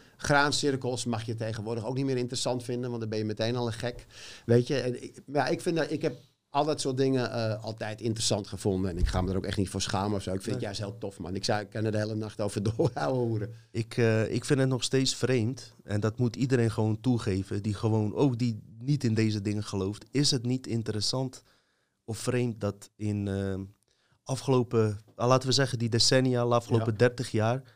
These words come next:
Speaker 2: nooit hier iets over op T V is geweest, waar wij nu over praten, is dat geen schande. Maar je ziet wel,
Speaker 1: Je bedoelt
Speaker 2: ik hou van Holland, Barbie
Speaker 1: Ja, tuurlijk.
Speaker 2: en Brigitte
Speaker 1: Nee.
Speaker 2: bullshit. Waarom
Speaker 1: Maar er
Speaker 2: hebben
Speaker 1: zijn
Speaker 2: ze
Speaker 1: best
Speaker 2: niet een
Speaker 1: wel toffe
Speaker 2: aflevering?
Speaker 1: dingen de laatste tijd, hoor. Er, er is dus op Vice die ayahuasca-serie geweest.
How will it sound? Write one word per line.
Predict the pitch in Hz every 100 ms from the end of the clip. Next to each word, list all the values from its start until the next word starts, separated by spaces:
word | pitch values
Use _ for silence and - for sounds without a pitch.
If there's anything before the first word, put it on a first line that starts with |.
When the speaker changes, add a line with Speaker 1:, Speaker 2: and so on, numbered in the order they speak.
| _
Speaker 2:
nooit | 113 131 175 - - _ _ _ _ 131
hier | 147
iets | 123 -
over | 117 110 92 -
op | 107 107
T | -
V | 101
is | 156 190 107
geweest, | - 92 95
waar | 113
wij | 127 170
nu | 127 135
over | 113 107 101
praten, | 123 139 110 -
is | 131
dat | 143 143
geen | 120
schande. | 110 - 143 107
Maar | 107 110
je | 113
ziet | 123 -
wel, | 123 117 113 -
Speaker 1:
Je |
bedoelt | 127 147 156
Speaker 2:
ik | 185
hou | 160 175
van | 165 156
Holland, | 143 135 123 131 - - -
Barbie | 127 147 139 139 117
Speaker 1:
Ja, | 143
tuurlijk. | 135 165
Speaker 2:
en | 143
Brigitte | 147 156 135 151
Speaker 1:
Nee. | 110
Speaker 2:
bullshit. | 156 139 - - 147 - - - _ _
Waarom | - 190 233
Speaker 1:
Maar | 214
er | 202
Speaker 2:
hebben | 196
Speaker 1:
zijn |
Speaker 2:
ze |
Speaker 1:
best | 196 208
Speaker 2:
niet |
een | 208
Speaker 1:
wel | 208
toffe | 226 208
Speaker 2:
aflevering? | 151 233 170
Speaker 1:
dingen | 120
de | 104
laatste | 98 -
tijd, | 113 95 104
hoor. | 170
Er, | 160 135 147
er | 156 135
is | 156 135
dus | 147
op | 127
Vice | 117 165 165 131
die | 135 120
ayahuasca-serie | 120 113 127 - 165 - 180 175 170
geweest. | 170 180 240 - -